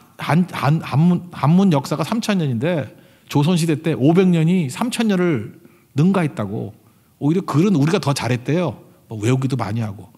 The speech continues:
이유가 뭐냐? 중국 애들은 눈으로 읽고요. 우리 한국 사람들은 하늘천 따지, 거무련 누리왕하지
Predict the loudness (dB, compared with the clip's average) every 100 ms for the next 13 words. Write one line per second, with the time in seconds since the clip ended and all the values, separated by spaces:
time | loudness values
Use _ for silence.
0 | _ _ _ _ _ -2 0 2 2 2
1 | -2 -6 -14 _ _ _ _ _ _ -8
2 | -2 2 2 2 2 4 4 4 4 0
3 | -2 -2 -2 -2 -8 -20 _ _ _ _
4 | _ _ _ _ -6 -2 0 0 -2 0
5 | 0 0 0 -2 -4 -8 -10 -4 -4 -2
6 | -4 -4 -4 -4 -2 -2 0 0 -2 0
7 | -2 -4